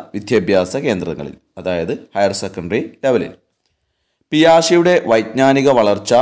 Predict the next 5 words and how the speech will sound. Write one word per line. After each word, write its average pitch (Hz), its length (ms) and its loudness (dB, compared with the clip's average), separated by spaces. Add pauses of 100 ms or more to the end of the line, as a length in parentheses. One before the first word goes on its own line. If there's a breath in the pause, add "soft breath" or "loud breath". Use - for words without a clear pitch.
(140)
മാതൃകയ്ക്ക് 92 580 -4 (520)
എത്ര 120 240 -4 (300)
ഘട്ടങ്ങളാണുള്ളത്? 98 840 0 (640)
മൂന്ന് 131 460 0 (100)
ഘട്ടങ്ങൾ. 78 400 -6